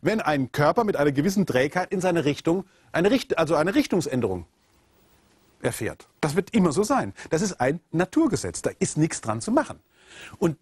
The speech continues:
das ist das, das ist das wahnsinnig Schwierige für uns, dass wir also an Naturgesetzen offenbar nicht vorbeikommen. Was haben wir für Naturgesetze? Lichtgeschwindigkeit, da geht nichts drüber.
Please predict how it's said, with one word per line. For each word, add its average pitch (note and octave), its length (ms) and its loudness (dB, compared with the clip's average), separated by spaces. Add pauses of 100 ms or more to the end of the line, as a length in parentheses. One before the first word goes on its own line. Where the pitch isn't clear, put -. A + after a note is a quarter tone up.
(120)
das C#3 160 -2
ist - 200 -4
das, - 260 -4
das E3+ 140 0
ist - 60 -2
das C3 280 -4
wahnsinnig E3 540 0
Schwierige D3 440 0
für A2+ 140 -2
uns, C#3 260 -2
dass C#3+ 200 -2
wir D3 180 2 (220)
also D3 220 2
an C#3+ 100 0
Naturgesetzen G3 720 0
offenbar D3 320 -2
nicht B2+ 140 -6
vorbeikommen. F#2+ 580 -4 (1000)
Was C#3 160 -2
haben F3 160 2
wir A3 40 2
für G#3+ 120 2
Naturgesetze? G#3 680 2 (440)
Lichtgeschwindigkeit, G3+ 1040 0 (1600)
da B2 100 0
geht C3+ 220 -2
nichts - 160 -2
drüber. B2 320 -4